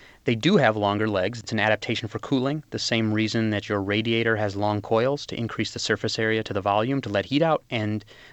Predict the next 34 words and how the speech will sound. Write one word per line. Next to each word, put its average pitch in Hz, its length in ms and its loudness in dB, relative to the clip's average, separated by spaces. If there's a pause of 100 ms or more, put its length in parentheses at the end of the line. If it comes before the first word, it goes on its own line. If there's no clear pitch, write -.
long 127 300 6
legs 120 240 4
proportional 113 500 0
to - 160 -6
your 101 100 -2
size 104 320 0
is 98 260 -6
really 117 380 0
good 104 160 2
for 110 100 -4
sprinting 107 380 -2
and 98 120 -2
really 101 180 0
bad 95 260 0
for - 120 -4
swimming. 101 400 -4 (380)
But 143 180 4
also, 135 440 6
people 139 280 -4
from 131 160 -2
that 117 180 0
area 110 320 2
tend 127 320 -2
to 120 60 -4
have, 107 260 -2 (100)
just 160 220 -2
on 156 160 2
average, - 560 -2 (100)
just - 180 -6
on 160 100 2
average, 101 420 -2 (300)
a 110 80 -2
higher 131 340 2
proportion 117 580 -4